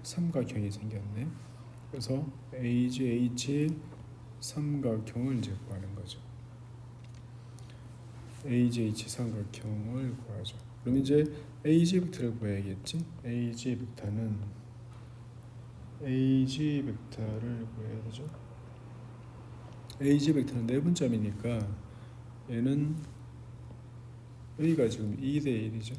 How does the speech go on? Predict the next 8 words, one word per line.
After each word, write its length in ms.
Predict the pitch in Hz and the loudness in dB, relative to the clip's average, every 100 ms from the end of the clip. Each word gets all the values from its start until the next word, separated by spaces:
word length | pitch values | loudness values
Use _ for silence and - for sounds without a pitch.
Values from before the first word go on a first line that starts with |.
| - 131 | -6 0
일 220 | 123 120 | 2 2
대 140 | 113 | 0
이니까. 460 | 107 107 107 - 147 - | 0 -2 -6 -8 -8 -6
그래서, 460 | - 107 127 131 135 - - - - - - - - | -6 -2 0 -2 -2 -8 -12 -14 -14 -14 -14 -14 -12
어, 340 | 120 113 107 110 - | -6 -2 -2 -4 -8
삼분의 840 | - 135 139 147 147 147 147 160 160 | -6 -4 0 6 6 6 4 0 0
일 240 | 143 139 | 2 2
곱하기 520 | 131 101 - 110 107 | 0 -6 -8 -10 -8